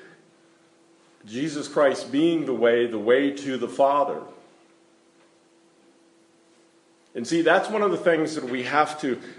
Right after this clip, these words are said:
remember, is this isn't about getting something right. This is about getting to the Father.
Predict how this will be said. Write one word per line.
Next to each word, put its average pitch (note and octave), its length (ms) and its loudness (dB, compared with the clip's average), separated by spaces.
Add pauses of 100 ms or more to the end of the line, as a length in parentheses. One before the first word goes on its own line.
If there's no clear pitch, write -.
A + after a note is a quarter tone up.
(120)
remember, C#3 600 2
is A2+ 320 -4
this G#3 200 2
isn't G3 220 0
about D#3 360 2
getting D3 240 2
something C#3 500 -2
right. B2 260 4
This E3 220 -6
is D#3+ 100 -10
about D3 280 0
getting C3 260 0
to A2 100 -10
the F#2+ 140 -12
Father. G2+ 440 0